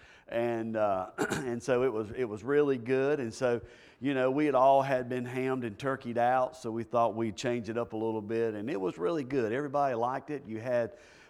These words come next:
uh, all the salad you wanted to eat, and we had, like, a salad bar type thing set up. And man, I tell you, it was, it was really good. And so we definitely enjoy. And, and those bringing out the dishes, everybody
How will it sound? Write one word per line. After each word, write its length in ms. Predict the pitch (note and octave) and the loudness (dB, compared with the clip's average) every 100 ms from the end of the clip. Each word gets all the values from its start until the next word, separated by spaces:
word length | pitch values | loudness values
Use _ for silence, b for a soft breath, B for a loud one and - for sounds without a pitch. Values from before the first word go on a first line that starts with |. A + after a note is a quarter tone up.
| - | -4
uh, 40 | |
all 460 | G2+ F2+ D#2+ A2+ C#3+ | 0 0 4 4 4
the 100 | B2+ | -2
salad 440 | - C3 D3 C#3 | 2 4 4 0
you 100 | D3 | -2
wanted 280 | C#3+ D3 C#3+ | -2 -2 -2
to 100 | B2+ | -4
eat, 340 | A#2 C#3 D#3 | -2 -4 -4
and 100 | B2 | -4
we 140 | C3 C3+ | -4 -4
had, 180 | B2+ B2+ | -4 -4
like, 160 | C3 | -4
a 40 | A#2 | -8
salad 480 | - C3 C#3 B2 | -2 0 0 -2
bar 220 | A#2+ B2+ B2+ | -4 -6 -8
type 400 | - C3+ - - | -10 -12 -12 -10
thing 220 | A#2+ B2 | -8 -8
set 320 | - B2+ B2 | -6 -4 -4
up. 340 | A#2+ C3 - | -4 -6 -8
And 220 | F#2+ F2+ E2+ B B B B | -12 -12 -14 B B B B
man, 360 | F#2+ A2+ B2+ A2+ | -8 -4 -2 -2
I 60 | |
tell 200 | A2 C#3+ | -4 -4
you, 140 | B2+ G#2 | -2 0
it 120 | G#2+ | -2
was, 180 | F2 D#2+ | -6 -10
it 100 | A#2 | -10
was 180 | F#2+ F#2+ | -10 -6
really 300 | A2+ A2 G2+ | -4 -4 -6
good. 400 | G2 F2 D2 D#2+ B - | -8 -8 -10 -16 B -14
And 240 | F2+ F2 | -14 -14
so 280 | - G2+ F#2 | -10 -8 -6
we 160 | F2+ F#2 | -8 -4
definitely 460 | G2+ G2+ F2+ F2+ | -2 -2 -4 -6
enjoy. 480 | F2+ E2 F#2+ F#2 F#2 | -6 -4 -2 0 -2
And, 220 | F#2+ G#2+ | -4 -6
and 240 | G#2 A#2 A2 | -6 -4 2
those 340 | C3 B2+ B2 | 2 2 0
bringing 520 | F#2+ B2 B2 A#2 G#2+ | -2 -2 -2 -2 -4
out 320 | G#2+ G#2+ E2+ F#2+ | -4 -4 -6 -12
the 60 | |
dishes, 520 | F#2 G#2 G2 G2 F#2 | -8 -8 -8 -10 -8
everybody 560 | G2+ G2+ F#2+ G2+ G#2 | -6 -6 -4 0 0